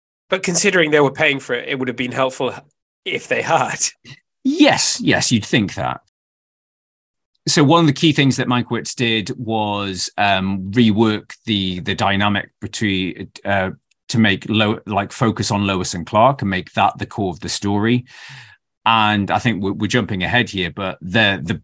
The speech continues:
Speaker 2: the banter between the two of them is great in this film. The, you know, sort of classic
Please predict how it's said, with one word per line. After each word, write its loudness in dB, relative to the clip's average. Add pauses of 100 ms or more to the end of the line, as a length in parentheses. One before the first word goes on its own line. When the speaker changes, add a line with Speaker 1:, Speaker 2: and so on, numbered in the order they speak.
Speaker 2:
the -2
banter 2
between -2
the -4
two 0
of -8
them 0 (100)
is -2
great -6
in -8
this -10
film. -10 (560)
The, 4
you 4
know, 0
sort -4
of -8
classic 0